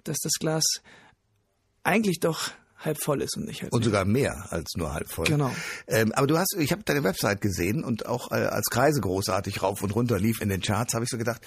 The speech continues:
Speaker 2: du hast immer sehr kluge Gedanken, was dein, dein Leben angeht. Also wo kommt das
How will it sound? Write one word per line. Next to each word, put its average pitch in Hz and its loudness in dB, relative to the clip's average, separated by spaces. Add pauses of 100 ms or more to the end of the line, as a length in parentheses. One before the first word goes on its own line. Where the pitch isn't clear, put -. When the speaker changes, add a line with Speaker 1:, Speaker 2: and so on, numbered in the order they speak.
(480)
Speaker 2:
du 104 2
hast 165 0
immer 180 0 (360)
sehr 131 2
kluge 208 0
Gedanken, 147 0
was 143 2 (100)
dein, 139 -2
dein 123 2
Leben 127 2
angeht. 85 -2 (400)
Also 135 0
wo 160 2
kommt 190 0
das 165 0